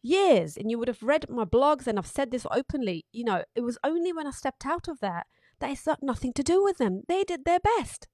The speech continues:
That was what they could do. So get a grip, Farah. And what are you gonna do now? You're gonna live and, and use that for the rest of your life? Great, great. Have a great life because you are gonna be a victim of your own childhood.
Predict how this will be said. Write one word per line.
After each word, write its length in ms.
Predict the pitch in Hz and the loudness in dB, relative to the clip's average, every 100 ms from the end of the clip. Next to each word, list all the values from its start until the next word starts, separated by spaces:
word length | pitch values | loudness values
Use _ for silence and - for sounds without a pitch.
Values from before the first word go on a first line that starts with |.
| _ | _
That 160 | 392 - | -2 -2
was 160 | 381 359 | -2 0
what 260 | 370 - | 0 2
they 120 | 370 | -2
could 240 | 370 403 403 | 0 -4 2
do. 360 | 440 480 320 - - _ | 4 4 2 -2 -16 _
So 160 | - | -8
get 260 | 269 339 220 | -4 0 0
a 40 | |
grip, 320 | 294 349 403 - | 0 0 0 2
Farah. 340 | 339 269 196 - - _ | 4 4 2 -2 -18 _
And 180 | 294 285 | -4 0
what 140 | 294 330 | 2 2
are 40 | |
you 120 | 320 | 0
gonna 140 | 320 320 | 0 0
do 140 | 320 | 0
now? 160 | 320 285 | 2 0
You're 200 | 233 311 | 2 0
gonna 220 | 320 262 | 0 -2
live 320 | 233 277 349 359 - - | 2 2 0 -4 -12 -6
and, 140 | 247 240 | -4 -4
and 160 | 240 | -2
use 320 | 247 294 330 247 | 0 2 0 0
that 240 | 226 339 | -2 -2
for 80 | 359 | 0
the 80 | 294 | 0
rest 180 | 285 | 0
of 100 | 269 | -2
your 100 | 262 | -2
life? 240 | 240 269 - | 0 0 0
Great, 260 | 294 349 - | -2 -2 -4
great. 200 | 262 269 | -4 -2
Have 160 | 254 254 | -2 -2
a 40 | |
great 240 | 269 277 | 0 2
life 200 | 277 311 294 | 2 0 0
because 300 | 247 247 226 | 0 0 2
you 120 | 262 | 0
are 120 | 247 | 2
gonna 160 | 247 247 | -2 -2
be 100 | 277 | -2
a 60 | |
victim 420 | 294 - - 190 - | -2 -4 -6 -6 -2
of 140 | 214 - | -4 0
your 200 | 233 226 | 2 6
own 280 | 254 262 277 302 _ _ _ _ _ - | 6 6 0 -6 _ _ _ _ _ -4
childhood. 540 | 294 262 240 196 - | 4 4 4 -6 -10